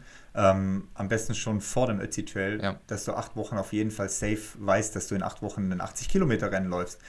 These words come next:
Speaker 1: Ich meine, das ist was anderes. Wenn du vier Wochen vorher von mir aus den Berglauf nominierst, dann nominierst du halt vier Wochen vorher den Berglauf. Da geht's um acht Kilometer den Berg hoch, ob die jetzt das da machen oder irgendein Vertical in Spanien starten oder sowas, scheißegal.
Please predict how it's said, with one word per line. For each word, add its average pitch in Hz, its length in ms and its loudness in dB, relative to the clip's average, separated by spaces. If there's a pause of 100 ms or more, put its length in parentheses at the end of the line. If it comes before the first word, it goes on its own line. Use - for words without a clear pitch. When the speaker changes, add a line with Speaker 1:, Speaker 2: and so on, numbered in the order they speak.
(140)
Speaker 1:
Ich - 80 -4
meine, 131 120 10
das 147 80 4
ist - 40 2
was 165 140 8
anderes. 160 420 6
Wenn 123 120 2
du 120 40 2
vier 147 220 4
Wochen 139 180 0
vorher 151 320 0
von 147 140 -2
mir 139 120 2
aus 135 100 -4
den 120 120 -4
Berglauf 143 440 2
nominierst, 110 460 0
dann 127 120 -2
nominierst 143 420 2
du 117 40 2
halt 101 100 0
vier 101 160 -4
Wochen 98 180 -4
vorher 95 240 -4
den 92 120 -2
Berglauf. - 500 -2 (340)
Da 110 100 0
geht's 110 200 0
um 123 80 0
acht - 160 -2
Kilometer 156 400 4
den 117 120 0
Berg 151 300 2
hoch, 165 220 -2
ob - 100 -8
die 131 80 -2
jetzt 131 240 -2
das - 220 -4
da 143 180 4
machen 156 280 0
oder 131 200 -2
irgendein 123 300 -4
Vertical 143 420 0
in 120 80 -2
Spanien 147 380 0
starten 139 360 -4
oder 135 120 -2
sowas, 139 440 -2 (240)
scheißegal. 123 640 4